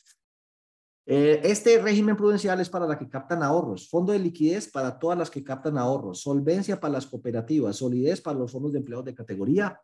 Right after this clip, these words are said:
plena. Listo. ciar, el Sistema Integral de Administración de Riesgos, bueno, de eso estamos dando un fo-, un proceso de formación integral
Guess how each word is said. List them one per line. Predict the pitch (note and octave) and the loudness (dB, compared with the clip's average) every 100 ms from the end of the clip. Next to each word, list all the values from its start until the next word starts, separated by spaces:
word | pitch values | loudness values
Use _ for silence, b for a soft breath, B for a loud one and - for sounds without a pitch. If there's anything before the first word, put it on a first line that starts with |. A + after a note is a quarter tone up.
| _ | _
plena. | D#3+ C3 E2+ - - _ _ | 2 2 2 -8 -18 _ _
Listo. | G#2 A2+ - - _ _ _ _ _ _ _ | -4 -4 -6 -16 _ _ _ _ _ _ _
ciar, | - G3 G#3+ E3 | -2 2 4 2
el | C#3+ | 2
Sistema | C#3+ C3 E3+ F#3 | 0 0 0 0
Integral | F3 D3+ D3 | -2 -2 -2
de | |
Administración | E3+ C#3+ B2+ C3+ | -4 -6 -8 -6
de | C#3+ | -4
Riesgos, | D3+ G3 F#3 D3+ | -2 -4 -4 -4
bueno, | B2+ C3 G#2 | -4 -4 -4
de | G#2+ | -6
eso | A2+ | -8
estamos | C#3 C#3 B2+ | -8 -8 -4
dando | B2+ B2+ | -4 -2
un | B2+ | -4
fo-, | B2 B2+ | -4 -6
un | A#2 | -8
proceso | A#2+ B2+ A#2+ A#2+ | -6 -8 -6 -8
de | |
formación | A2+ G#2 F#2+ F#2 G#2+ A2+ | -8 -8 -8 -8 -6 -2
integral | B2+ A2+ A2+ F#2 G2+ C3 G#3+ G#3 | 0 0 -2 -4 -2 -2 -4 -6